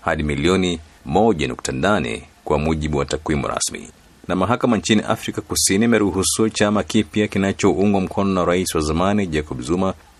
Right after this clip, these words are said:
kutumia jina na nembo yake katika uchaguzi mkuu wa mwezi Mei na kutupilia mbali madai ya chama tawala cha A N C ya wizi wa nembo za biashara. Mahakama Kuu ya Durban imetoa uamuzi wa kukipendelea chama cha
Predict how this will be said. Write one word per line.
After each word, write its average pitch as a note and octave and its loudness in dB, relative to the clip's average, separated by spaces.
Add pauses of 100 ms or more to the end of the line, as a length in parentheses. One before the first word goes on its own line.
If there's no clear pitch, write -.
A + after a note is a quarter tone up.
(100)
kutumia G#2 2
jina A2 4
na A2 2
nembo F2+ 2
yake F2+ -2
katika E2 -2
uchaguzi D#2+ 0
mkuu D2+ 0
wa C#2+ 2
mwezi D2 -2
Mei D#2+ -2 (460)
na - -8
kutupilia C#2+ -4
mbali E2 0
madai D2+ 0
ya C#2 0
chama F2+ 0
tawala C#2 0
cha C#2+ -2
A D2 -4
N C#2 -4
C F#2+ 0 (580)
ya F#2+ 2
wizi F2 2
wa D#2 2
nembo D2+ 0
za C#2 -2
biashara. - -6 (320)
Mahakama C#2+ -2
Kuu F#2 -2
ya F2 0
Durban D#2 0
imetoa E2 0
uamuzi D#2+ 0
wa F2+ 2
kukipendelea C#2+ -4
chama F2+ 0
cha D2+ -2